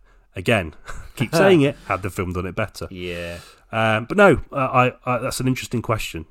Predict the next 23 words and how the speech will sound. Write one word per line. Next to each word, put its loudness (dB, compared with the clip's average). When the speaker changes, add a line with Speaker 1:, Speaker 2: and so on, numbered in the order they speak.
Speaker 2:
Yeah, 2
I, 2
d-, -8
I -4
just -12
thought -8
of -12
it. -12
I, -10
I -16
just, -20
just -20
remember -12
that -16
being -14
quite -16
a, -18
a, -6
yeah, -6
a, -20
like, -14
an -14
interesting -16